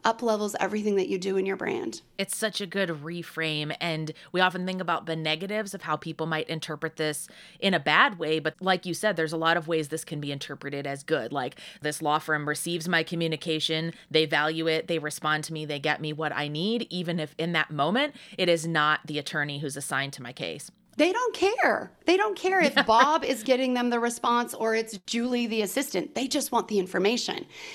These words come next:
Speaker 1: And so we have to step back and think, we do not, I used to have a Post-it note, and I tell all my clients to do this, get a Post-it note and put it on your monitor that says, "Do I have to do this?"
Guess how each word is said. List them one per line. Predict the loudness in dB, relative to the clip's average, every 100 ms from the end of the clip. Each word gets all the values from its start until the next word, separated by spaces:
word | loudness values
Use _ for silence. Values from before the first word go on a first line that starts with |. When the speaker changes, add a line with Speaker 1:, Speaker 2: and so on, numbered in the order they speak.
| -4
Speaker 1:
And | 2
so | 2
we | 2
have | 2 2 0
to | -4
step | -2 -2 2
back | 2 4 0
and | -2 0
think, | 0 -2 -10 -10
we | -2 2 2
do | 2
not, | 2 4 2
I | 0
used | 0
to | 0
have | 0
a | 0
Post-it | 0 -2 0 2
note, | 2
and | 2
I | 0
tell | 0 0
all | 2 2
my | 2
clients | 2 2 2
to | -2
do | 0
this, | 0 -2 -6 -12 -16 -16 0
get | 0
a |
Post-it | 2 0 0 0
note | 0
and | -2
put | 0 0
it |
on | 2
your | 2 2
monitor | 2 2 0 -2
that | -4
says, | -2 -2 0
"Do | 2 4
I | 4
have | 2 0
to | -2
do | 0 -2
this?" | -4 -8 -12